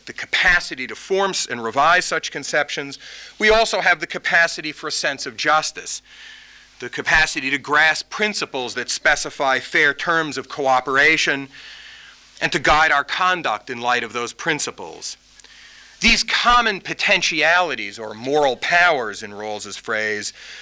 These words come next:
define us as free and equal moral persons. Thus, we're equal in that each of us has these basic powers of choice and of acting on a sense of justice.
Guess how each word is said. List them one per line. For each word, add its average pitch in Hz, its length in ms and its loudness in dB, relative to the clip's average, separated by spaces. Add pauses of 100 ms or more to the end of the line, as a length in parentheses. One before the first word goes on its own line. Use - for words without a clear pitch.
(220)
define 208 460 4
us 151 220 2
as 156 120 -4
free 170 360 2
and 143 100 0
equal 143 360 -4
moral 123 380 -2
persons. 95 800 -2 (720)
Thus, 160 260 2
we're 131 240 -4
equal 139 640 -2 (320)
in 185 180 2
that 190 120 4
each 196 220 2
of 156 100 2
us 151 180 4
has 185 380 2
these 127 220 -6
basic 135 440 0
powers 143 460 2
of 110 120 -12
choice 135 600 2
and 107 140 -6
of 110 100 -6
acting 143 400 0
on 123 120 -2
a - 20 -6
sense 120 340 -4
of 113 120 -10
justice. - 640 0